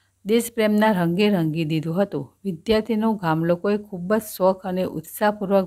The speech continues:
ભાગ લઈ દેશદાદનો આદર્શ નમૂનો પૂરો પાડ્યો હતો.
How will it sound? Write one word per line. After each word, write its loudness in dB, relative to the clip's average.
ભાગ 2
લઈ 2
દેશદાદનો 4
આદર્શ 0
નમૂનો 2
પૂરો -4
પાડ્યો 0
હતો. -2